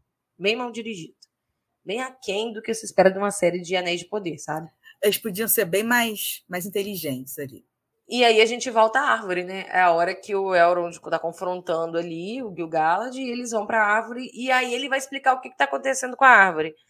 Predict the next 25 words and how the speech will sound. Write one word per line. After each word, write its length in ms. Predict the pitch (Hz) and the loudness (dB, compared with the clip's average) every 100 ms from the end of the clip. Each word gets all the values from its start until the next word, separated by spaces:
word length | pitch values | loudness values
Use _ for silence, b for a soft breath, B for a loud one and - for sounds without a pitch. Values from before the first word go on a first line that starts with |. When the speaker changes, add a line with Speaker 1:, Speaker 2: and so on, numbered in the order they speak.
| b b _ | b b _
Speaker 1:
Aí 60 | 427 | 6
eu 100 | 453 | 6
pensei, 280 | 392 349 320 | 6 2 -2
"Gente, 240 | 269 - | -6 -8
mas 140 | 302 294 | -4 0
a 80 | 294 | 0
árvore 180 | 285 | 0
tá 100 | 285 | -4
tão 220 | 277 285 320 | -4 -4 -2
pretinha, 420 | 285 - 247 277 | -2 -4 -8 -6
ninguém 440 | 320 220 214 330 | -6 -4 -2 0
reparou 340 | 349 339 233 247 | 0 2 2 0
nisso 240 | 247 - | -8 -10
até 340 | 247 _ 160 175 | -12 _ -2 -2
agora, 560 | 262 214 156 165 269 | -2 -4 -2 2 2
mas 160 | 185 185 | 0 -2
dá 100 | 247 | -2
pra 300 | 254 - 427 | 0 -2 -2
ver 160 | 269 453 | -2 0
que 80 | |
ela 100 | - | -2
tá 120 | - 196 | -2 -4
bem 180 | 175 | -6
pretinha 500 | 175 170 - 165 147 147 | -8 -10 -12 -12 -12 -12
já." 160 | 135 | -16